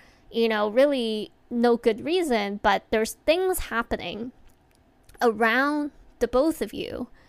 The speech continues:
that makes what you're feeling valid. Now, that is something to really think about, because I could tell you based on my experience, and I've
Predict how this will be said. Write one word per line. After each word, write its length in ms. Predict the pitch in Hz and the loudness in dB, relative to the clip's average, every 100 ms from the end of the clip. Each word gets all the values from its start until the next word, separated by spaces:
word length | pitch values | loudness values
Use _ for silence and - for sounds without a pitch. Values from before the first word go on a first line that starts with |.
| _ _ _ | _ _ _
that 300 | - 240 - | 2 2 2
makes 580 | 233 254 330 - - - | -2 0 0 -2 -8 -2
what 160 | 247 - | -4 0
you're 140 | 240 | -4
feeling 500 | - 214 226 233 226 | -4 -4 -2 -2 -4
valid. 640 | 202 190 160 226 370 370 - - _ _ - | -4 -4 -2 0 0 0 -12 -18 _ _ -4
Now, 180 | 208 | -2
that 240 | 208 247 392 | 4 4 4
is 120 | 440 | 0
something 380 | - 294 285 262 | -2 -4 -2 -4
to 120 | 233 | -4
really 220 | 214 214 | -2 -2
think 340 | 208 - 220 - | -4 -6 -8 -8
about, 400 | - - - - | -8 -10 -10 -4
because 640 | 226 - 247 220 214 208 - - - _ _ | -4 -2 2 2 2 -4 -12 -20 -20 _ _
I 140 | - 247 | -4 -4
could 240 | - 403 - _ _ _ | -2 -6 -6 _ _ _
tell 240 | - 262 | 2 4
you 220 | 262 233 214 - | 4 0 -4 2
based 320 | 233 254 - - | 2 2 -6 -4
on 280 | 214 202 | -4 -4
my 240 | 196 185 214 | -6 -4 -4
experience, 800 | - - - 214 208 220 254 262 | -4 -12 -8 -4 -2 0 -2 -2
and 200 | - 233 | -2 0
I've 340 | 220 233 226 | 2 2 -2